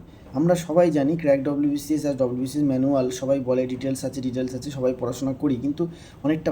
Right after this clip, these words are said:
ভাস্ট, কনস্টেবলের জন্য একটু প্রবলেম হয়, এত পড়বো কী করে। তাই ওই বইটা কিনে ফেলেছো, ঠিক আছে থাক, ওর সাথে তোমরা একটা লুসেন্টের বা, বই বা একটা রেলওয়ে চ্যালেঞ্জার। রেলওয়ে চ্যালেঞ্জার খুব ভালো বই,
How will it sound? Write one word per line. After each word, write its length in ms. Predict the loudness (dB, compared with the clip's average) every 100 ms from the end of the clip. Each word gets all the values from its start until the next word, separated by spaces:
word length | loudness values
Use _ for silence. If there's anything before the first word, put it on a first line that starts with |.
| -2
ভাস্ট, 480 | 2 2 2 -4 -18 -8
কনস্টেবলের 540 | -4 -4 0 2 2
জন্য 240 | 2 2 2
একটু 240 | 0 -4
প্রবলেম 400 | -4 2 4 4
হয়, 140 | 2 -2
এত 160 | -4 -6
পড়বো 260 | -4 -4 -6
কী 100 | -12 -12
করে। 140 | -14 -14 -20 -20 -6 2
তাই 260 | 4 4 -2 -2
ওই 140 | 2 4
বইটা 260 | 6 4
কিনে 280 | 2 2 2
ফেলেছো, 440 | 2 0 0 -4 -6 -12
ঠিক 200 | -12 -10
আছে 160 | -12 -8
থাক, 180 | -6 -6 -10 -20 -10 -2
ওর 80 | 0
সাথে 240 | 0 0
তোমরা 280 | 0 2 2
একটা 360 | 0 0 -4 -4 -16 -8 0
লুসেন্টের 640 | 2 2 0 0 0 2
বা, 240 | 2 2 0
বই 240 | 0 2 0 -8 -20 -4
বা 160 | 4 4
একটা 300 | 4 0 0
রেলওয়ে 300 | 2 2 2
চ্যালেঞ্জার। 480 | -2 -4 -4 -6 -10 -16 -20 -20 -6 2
রেলওয়ে 240 | 4 2
চ্যালেঞ্জার 440 | 0 0 2 0 -4 -8
খুব 180 | -8
ভালো 220 | -2 2 2
বই, 240 | 2